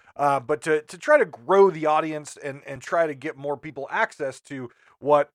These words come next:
a lot of you seem to like, me railing on Rare and yelling and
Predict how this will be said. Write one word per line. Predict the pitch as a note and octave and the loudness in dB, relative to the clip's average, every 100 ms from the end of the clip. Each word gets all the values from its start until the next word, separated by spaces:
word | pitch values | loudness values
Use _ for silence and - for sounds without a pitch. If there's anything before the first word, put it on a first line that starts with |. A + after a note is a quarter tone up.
| - | -8
a | C3 | -4
lot | C3+ D#3 | 0 0
of | C#3 | -2
you | D3 | -8
seem | C3 D#3 C#3 | -10 -12 -12
to | B2 | -8
like, | D#3 E3 C3 C3 | -2 -2 -4 -14
me | C#3+ C#3 C3 - _ | -14 -14 -16 -18 _
railing | B2+ C3+ D#3 D3+ C#3 | -8 -4 -2 -2 -4
on | C3 A#2 | -6 -6
Rare | B2+ D3 C#3+ C3+ | -6 -4 -2 -6
and | A#2 A#2 A#2 | -10 -18 -6
yelling | D3+ C#3 C3+ B2 | -2 -2 -4 -10
and | A2+ A2 | -16 -18